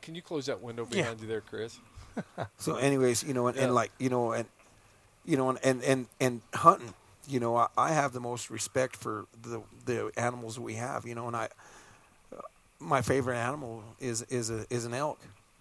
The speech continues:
Speaker 2: you know, and, and, uh, I've taken a lot of people and harvested a lot of <laughs> elk in my day, you know, and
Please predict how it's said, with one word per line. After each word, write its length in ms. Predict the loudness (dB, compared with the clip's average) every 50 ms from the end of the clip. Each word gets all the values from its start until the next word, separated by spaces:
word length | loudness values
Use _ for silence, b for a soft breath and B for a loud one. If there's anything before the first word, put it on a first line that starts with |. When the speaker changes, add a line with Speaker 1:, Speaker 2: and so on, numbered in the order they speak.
| _ -12
Speaker 2:
you 140 | -10 -8 -6
know, 200 | -4 -2 -2 -2
and, 160 | -2 -2 -4 -4 -4
and, 220 | -2 -2 -2 -2 -4
uh, 140 | -4 -4 -6 -10 -16 -20 -20 -20 -20 -20 -20 -20 -20 _ _ _ _ _ _ -20 _ _ _ _ _ 0
I've 160 | 2 2 2 0 -4 -16 -20 -20 -20 -20 _ _ -4
taken 320 | 0 0 0 2 0 -4
a 80 | -4 0
lot 220 | 2 4 4 4
of 80 | 2 -2
people 320 | -6 -6 -6 -6 -8 -10
and 80 | -10 -8
harvested 540 | -4 -2 -2 -2 -2 -2 -6 -6 -6 -8 -6
a 20 |
lot 220 | -2 0 0 2 2
of 100 | 0 -2
<laughs> 100 | -2 0
elk 280 | 2 2 2 0 -2 -8
in 80 | -10
my 200 | -8 -8 -8 -8
day, 320 | -6 -6 -6 -6 -6 -8 -12 -16 B B B B B B B B B
you 160 | B 0 2 2
know, 220 | 4 4 4 4
and 240 | 2 0 -2 -6